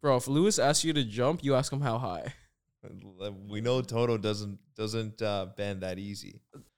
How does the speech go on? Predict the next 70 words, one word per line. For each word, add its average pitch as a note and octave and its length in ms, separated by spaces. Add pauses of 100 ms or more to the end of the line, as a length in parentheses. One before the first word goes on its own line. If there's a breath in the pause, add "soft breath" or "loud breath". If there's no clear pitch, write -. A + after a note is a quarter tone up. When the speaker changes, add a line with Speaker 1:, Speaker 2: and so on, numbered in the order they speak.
Speaker 1:
Bro, G3 120
when F3+ 140
you A#3+ 100
have C4 120
a A#3 60
seven-time F3+ 680
world D#3+ 200
champion D3+ 580
on D#3 160
your E3 100
team, F#3 360
the D3 100
best C3+ 260
driver C#3+ 240
in C#3 60
the C3 80
world, C#3 420 (440)
if F#3 100
he C4 140
asks A#3 220
you A3 100
to G3 60
put F#3 180
on, E3 200
put D#3+ 160
on C#3 120
black C3+ 280
liveries, E3 680
you're E3 120
putting A3+ 220
on C#3+ 80
black B2+ 220
liveries. A#2+ 360
It's C#3 100
a C#3+ 40
goddamn C#3 380
color. G#2 280 (140)
Speaker 2:
Yeah. G2+ 380 (440)
Speaker 1:
It G#3 100
might, B3+ 180
Speaker 2:
Look. E3+ 180
Speaker 1:
it F#3 80
might A#3+ 200
bring A3 140
up G#3+ 100
the E3+ 60
car E3 180
temperature D#3 420
by, D3 120
like, C3 120
five C3+ 360
degrees, A#2+ 420
which B2 160
is D3 120
not C#3 240
a A#2+ 120
Speaker 2:
It C#3 140
Speaker 1:
deal D3 100
Speaker 2:
obviously D3 300
Speaker 1:
breaker. B2+ 100
Speaker 2:
hasn't A#2+ 220
hindered A2 320
performance F#2+ 480
that E2 200
much. A#1 200
Speaker 1:
No, D3 120
I'm, C#3 280
let's E3 200
be D#3+ 100
real. A#2 360